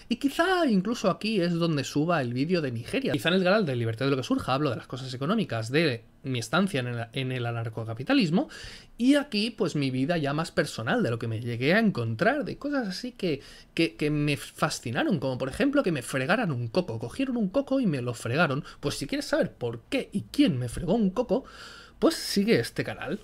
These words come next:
En serio, esto es solamente lo que sé. Estas cosas así que, que, que para mí son locas, o, o yo qué sé, son de, de quedarse mirando,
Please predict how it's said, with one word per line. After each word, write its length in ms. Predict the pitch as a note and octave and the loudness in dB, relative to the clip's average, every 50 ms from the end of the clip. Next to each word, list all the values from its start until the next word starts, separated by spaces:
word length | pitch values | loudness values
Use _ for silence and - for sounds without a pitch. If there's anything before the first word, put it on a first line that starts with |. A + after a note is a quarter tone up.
| - - | -8 -4
En 120 | D3 D3+ | -2 0
serio, 240 | - C4+ D4 G3 D3+ | 2 4 4 4 2
esto 180 | F#3+ - C#4+ A#3+ | 2 2 2 2
es 160 | G3+ E3 D3 | 2 2 -2
solamente 460 | - - G#3 A#3 G#3 G#3+ A#3 G#3+ - | -2 0 2 4 4 4 2 2 2
lo 100 | G3 D3 | 2 2
que 80 | C#3+ C3+ | 0 -2
sé. 180 | - D3 A#2+ - - - - - - - - | -2 -4 -6 -6 -12 -20 -20 -20 -20 -6 -6
Estas 280 | F#3 - - - - | -4 -4 -2 -6 -2
cosas 260 | - A#3 A3 G#3 F#3+ | -2 -2 0 0 0
así 320 | F3 D#3 F3+ G3 G3+ G3+ - - - - - - _ _ | 0 2 2 2 2 2 -2 -10 -20 -20 -20 -20 _ _
que, 200 | D3 B2+ A2+ - | -2 -2 0 -2
que, 260 | C3 A#2+ A#2 A2+ - - | -4 -4 -4 -4 -4 -4
que 100 | B2+ A2 | -4 -4
para 200 | A2 - B2+ C#3+ | -2 -2 2 6
mí 120 | F#3+ G3+ | 6 6
son 220 | - D#3 C3 C3 | 6 6 4 6
locas, 320 | D3 E3+ D3+ C#3+ D3 - - | 4 4 4 2 -2 -2 -4
o, 160 | C3+ C3 B2 | -6 -6 -6
o 300 | A#2+ A#2 - B2+ B2 - - | -8 -8 -6 -8 -8 -8 -4
yo 140 | D3 D3 D3 | -4 -4 -4
qué 60 | - | -4
sé, 200 | C#3+ - D#3+ C3+ | -6 -4 -4 -4
son 200 | A2+ - C#3+ C#3+ | -4 -4 -4 -2
de, 120 | D3+ D3+ - | -2 -2 -2
de 120 | - C3+ - | -2 -4 -4
quedarse 360 | - C3 D3 E3+ - - D3 | 0 0 0 0 0 -2 -2
mirando, 460 | C3+ C3 D3 D#3+ D3+ C#3 C3 D3 F3+ | -2 0 0 0 0 0 0 -2 -4